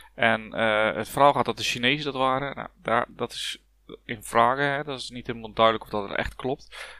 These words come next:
Maar wat wel klopt is dat de Vikingen, ja, zo'n duizend jaar geleden al voet zetten op Amerika. En het vetste is dat dit in Nederland is onderzocht. Wetenschappers, namelijk van de Rijksuniversiteit in Groningen, eh, en, eh, een team van internationale onderzoekers is erin geslaagd om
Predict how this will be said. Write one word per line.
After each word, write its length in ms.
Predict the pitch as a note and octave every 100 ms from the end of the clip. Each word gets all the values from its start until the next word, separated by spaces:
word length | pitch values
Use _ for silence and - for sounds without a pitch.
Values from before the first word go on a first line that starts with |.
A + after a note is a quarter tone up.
| _
Maar 160 | A#2 G#2+
wat 120 | G#2
wel 160 | A#2 D3+
klopt 200 | D3 C3+
is 100 | A#2+
dat 120 | -
de 80 | G#2
Vikingen, 600 | - D#3+ - A2+ G#2+ C3 -
ja, 120 | - G2
zo'n 160 | G#2+
duizend 320 | B2+ C#3 C#3+
jaar 140 | B2+ A#2+
geleden 320 | B2+ C3+ - -
al 240 | C3+ C3
voet 240 | - D3+
zetten 420 | B2+ A2+ B2 C3 -
op 260 | B2+ -
Amerika. 520 | A#2+ C#3+ C#3 G2+ G2 - _
En 80 | -
het 100 | C3+
vetste 300 | E3+ - D#3
is 160 | C3 D3
dat 160 | C3+
dit 160 | C3+ B2+
in 140 | B2+
Nederland 360 | B2+ C#3+ D3+ C#3
is 100 | B2+
onderzocht. 420 | B2 A2+ C#3 C3
Wetenschappers, 580 | B2+ D3 - D3 - -
namelijk 280 | C3 B2 -
van 100 | A#2
de 180 | A2+ A#2+
Rijksuniversiteit 840 | C3+ C3+ - C3 A#2+ G2+ A2 A2
in 120 | G#2+
Groningen, 460 | - A2+ C3+ D#3+ F3 - - - -
eh, 400 | - A#2+ A#2+ -
en, 360 | C3+ D3 C#3+
eh, 260 | - C3 B2+
een 240 | - C#3 C3
team 220 | D#3 C#3
van 140 | B2
internationale 580 | - C#3 C3 B2+ B2+ A#2+
onderzoekers 480 | A#2+ A#2+ C3+ - D3
is 200 | - C3+
erin 160 | C3 C3+
geslaagd 500 | - A#2 C3 C3+ C3+
om 260 | B2+ A#2+